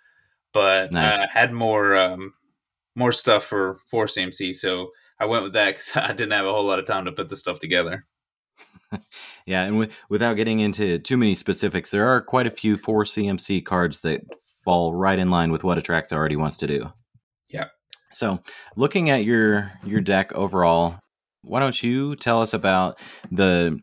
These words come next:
Speaker 2: the stats as far as the color breakdown and the C M C, and then we'll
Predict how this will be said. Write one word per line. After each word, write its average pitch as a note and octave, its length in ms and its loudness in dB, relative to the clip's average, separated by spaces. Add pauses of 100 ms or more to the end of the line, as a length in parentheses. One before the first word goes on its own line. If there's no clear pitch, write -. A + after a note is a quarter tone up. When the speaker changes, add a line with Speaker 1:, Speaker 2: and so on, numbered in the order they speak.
(120)
Speaker 2:
the F#2 80 0
stats C3+ 420 2
as G#2 100 -4
far A2+ 200 2
as G2 160 -2
the F2 420 2
color D3 220 2
breakdown A#2+ 560 0
and F2+ 160 0
the E2+ 320 2
C - 240 -2
M G#2 100 0
C, G#2 260 0
and F#2+ 80 0
then E2+ 340 -2
we'll F2+ 260 -4